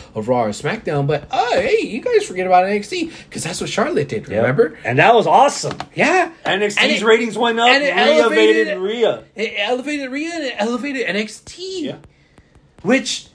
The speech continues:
Speaker 1: you would think that Triple H would wanna do now.
Speaker 2: Yep.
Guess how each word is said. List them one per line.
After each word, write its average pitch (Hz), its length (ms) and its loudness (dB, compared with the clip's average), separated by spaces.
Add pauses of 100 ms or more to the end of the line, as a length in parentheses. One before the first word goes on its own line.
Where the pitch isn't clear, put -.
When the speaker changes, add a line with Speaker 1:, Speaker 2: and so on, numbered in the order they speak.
(520)
Speaker 1:
you 156 240 0
would 165 300 6
think 254 500 -2
that 196 220 4
Triple 226 320 0
H 233 180 0
would 247 140 0
wanna 262 300 2
do 311 280 2
now. 185 380 0 (320)
Speaker 2:
Yep. 104 180 -14